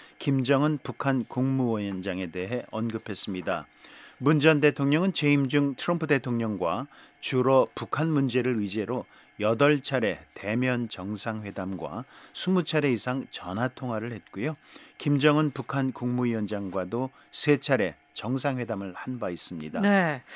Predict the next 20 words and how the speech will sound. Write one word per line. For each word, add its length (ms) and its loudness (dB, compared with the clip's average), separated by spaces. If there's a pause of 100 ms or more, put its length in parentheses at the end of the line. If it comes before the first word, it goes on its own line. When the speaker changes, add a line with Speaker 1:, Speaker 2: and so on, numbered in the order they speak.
(440)
Speaker 2:
트럼프 260 4
대통령과 1120 8
여덟 340 2
차례나 360 4
대면을 360 2
했는데 600 6
문 160 4
전 220 6
대통령 640 4
대화 300 10
상대로서 580 4
트럼프 560 4
대통령을 480 2
어떻게 420 2
평가하고 460 -4
있나요? 320 -8 (260)
Speaker 1:
예, 100 6
트럼프 600 6
대통령은 640 4
미국의 600 2